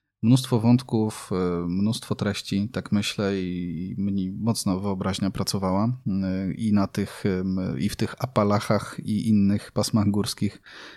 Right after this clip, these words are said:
e, amerykańskich, i, i w tym, jak, e, opowiadałeś o,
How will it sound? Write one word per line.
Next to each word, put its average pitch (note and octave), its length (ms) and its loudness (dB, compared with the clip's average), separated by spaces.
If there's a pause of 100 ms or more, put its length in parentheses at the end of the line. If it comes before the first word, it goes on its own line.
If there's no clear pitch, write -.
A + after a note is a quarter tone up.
(120)
e, G#2 160 2
amerykańskich, A2 640 2
i, G2 360 -2
i G#2+ 40 0
w - 80 -12
tym, G#2+ 140 2
jak, - 300 -2
e, G2 200 -4
opowiadałeś G2 600 -4
o, G2+ 100 -6